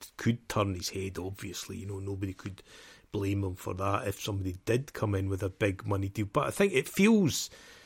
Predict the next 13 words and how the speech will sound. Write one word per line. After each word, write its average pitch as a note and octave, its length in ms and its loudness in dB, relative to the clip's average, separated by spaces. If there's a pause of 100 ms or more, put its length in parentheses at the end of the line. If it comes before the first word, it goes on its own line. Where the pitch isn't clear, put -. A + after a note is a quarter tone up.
(580)
like B2 260 6
there A2+ 120 6
are G#2+ 120 8
other B2+ 320 12 (420)
factors. A#2 680 4
I A#2+ 40 4
mean, A#2+ 160 6
I, A2+ 40 8 (180)
I G#2+ 60 0
think, C3+ 240 0
does G#2+ 380 0
he A#2 80 2
not C3 200 2